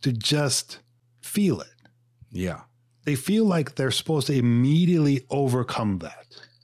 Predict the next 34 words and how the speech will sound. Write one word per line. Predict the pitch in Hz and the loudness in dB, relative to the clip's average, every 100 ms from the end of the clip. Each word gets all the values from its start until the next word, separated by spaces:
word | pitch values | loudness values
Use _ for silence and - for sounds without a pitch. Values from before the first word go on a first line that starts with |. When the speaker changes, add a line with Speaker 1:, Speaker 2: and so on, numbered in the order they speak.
| _ _ _ _ _ _ _ - | _ _ _ _ _ _ _ -8
Speaker 1:
If | 120 | -4
I | 156 175 | 0 2
mope | 147 139 151 - | 4 2 -2 -4
for | - 123 | -4 -4
a | |
couple | - 127 113 | -2 -4 -2
of | 95 | -2
days, | 117 117 95 87 78 - | 0 0 0 -2 -4 -4
right, | 104 104 101 | 0 0 0
that's | 131 127 | -4 -2
even | 131 117 110 | 0 2 2
worse. | 107 82 - - - - _ _ _ _ _ _ _ _ | 2 0 -4 -4 -6 -12 _ _ _ _ _ _ _ _
I, | 131 135 | -6 -4
I | 135 | -4
gotta | 127 117 | 0 2
immediately | 113 127 147 165 147 135 | 2 4 4 2 2 2
get | 123 127 | 0 -2
back. | 123 113 - | -2 -4 -2
I | 107 | 0
immediately | 113 131 143 160 151 147 131 - - - | 2 2 2 2 4 2 0 -2 -18 -6
put | 147 | -2
a | 131 | -2
smile | - 131 131 | -2 -2 0
on | 127 | 0
my, | 123 127 | 0 0
like, | 123 127 | 0 2
no, | 160 139 | 2 2
you | 107 | 2
don't | 131 165 - - | 2 -2 -4 -4
gotta. | 107 160 107 - - _ _ _ _ _ | -2 0 -2 -6 -14 _ _ _ _ _
You | - 123 | -2 2
really | 151 175 | 4 2
don't. | 147 120 80 - - _ _ _ | 2 0 -4 -12 -20 _ _ _
Speaker 2:
No. | 95 117 117 90 | -2 -2 -2 -4